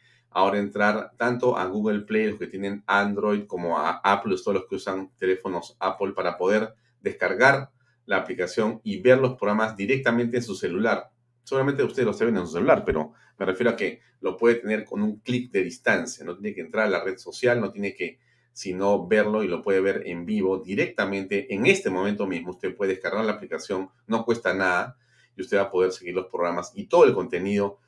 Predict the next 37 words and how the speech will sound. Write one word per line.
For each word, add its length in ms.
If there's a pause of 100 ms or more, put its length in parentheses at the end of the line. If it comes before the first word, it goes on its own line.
(180)
noticioso, 600
informativo 560
de 140
todos 300
los 120
programas 340
que 80
tenemos 480
en 100
Canal 300
B. 220 (680)
En 140
la 60
actualidad, 520
como 160
usted 240
ve 100
ahí, 300
hay 140
más 200
o 60
menos 300
seis 200
programas, 800
pero 380
están 260
en 160
producción 600
tres 220
programas 420
más 260
con 160
sorpresas 560
y 60
cosas 480 (320)
muy 220
interesantes 760